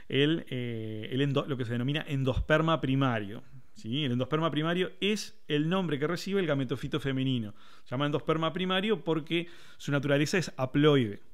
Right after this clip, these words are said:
producto de que fue el resultado de las divisiones mitóticas de una, eh, de una megaspora, ¿sí? Eh, y es el que, entonces, como les decía, va a dar nutrición al embrión cuando se desarrolle. Y entonces,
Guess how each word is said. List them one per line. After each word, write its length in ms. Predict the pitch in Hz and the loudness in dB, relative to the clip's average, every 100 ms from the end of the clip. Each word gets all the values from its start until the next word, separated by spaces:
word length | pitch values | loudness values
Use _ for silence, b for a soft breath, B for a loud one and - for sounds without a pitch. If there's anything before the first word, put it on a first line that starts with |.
| - - | -14 -12
producto 500 | 110 110 123 123 160 | -6 -2 -2 2 2
de 80 | 123 | 2
que 260 | 120 117 | -2 -6
fue 720 | 110 123 120 120 113 107 110 104 | -4 -4 -2 -4 -6 -8 -10 -8
el 100 | 117 | -8
resultado 440 | - 117 120 143 | -6 -4 0 2
de 60 | 147 | 2
las 100 | 117 | 2
divisiones 380 | 117 107 135 | 0 0 -2
mitóticas 520 | 120 120 131 120 160 117 | -2 -2 -2 -2 -2 -2
de 100 | 117 | -2
una, 340 | 123 110 107 | -2 -6 -8
eh, 600 | 117 104 101 101 104 107 107 | -10 -10 -10 -10 -12 -12 -10
de 80 | |
una 100 | 113 | -8
megaspora, 540 | 113 104 107 160 147 110 B B B B B B | -8 -8 0 4 4 4 B B B B B B
¿sí? 400 | - 113 127 - | -10 -6 -6 -8
Eh, 540 | 143 120 117 113 113 117 | -8 -6 -6 -6 -8 -6
y 160 | 127 135 | 0 0
es 120 | 147 | 0
el 100 | 151 | -2
que, 200 | 147 151 | 0 -2
entonces, 380 | 139 131 120 147 | -2 -4 -4 -4
como 160 | 143 | -4
les 140 | 143 135 | -4 -2
decía, 200 | 165 151 | -4 -4
va 380 | 131 135 147 - | -2 -2 -2 -4
a 160 | 123 | -4
dar 200 | 131 123 | -2 -2
nutrición 760 | 123 139 151 147 - 156 160 175 | 0 0 0 -2 2 4 4 2
al 400 | - 131 135 147 | -2 0 0 0
embrión 600 | 143 123 127 139 135 135 | -2 -2 0 2 4 2
cuando 320 | 139 123 120 139 | 0 -2 -2 -4
se 240 | - 117 | -4 -4
desarrolle. 600 | 120 117 107 107 101 - - b b b b | -4 -6 -10 -10 -10 -12 -14 b b b b
Y 80 | - | -12
entonces, 300 | 127 123 131 | -8 -6 -6